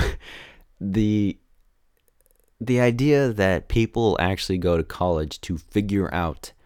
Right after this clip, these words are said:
what they're going to do is insane to me. Be-,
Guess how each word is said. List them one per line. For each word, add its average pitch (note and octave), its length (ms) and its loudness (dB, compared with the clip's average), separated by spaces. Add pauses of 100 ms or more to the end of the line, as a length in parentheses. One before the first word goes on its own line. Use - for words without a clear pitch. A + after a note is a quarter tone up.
(140)
what E2+ 360 -2
they're E2+ 240 0
going E2 400 -2
to E2 100 -8
do D2+ 520 0 (440)
is F2 600 0
insane G2 640 2
to E2 100 -8
me. D2 260 -6
Be-, E2 200 -6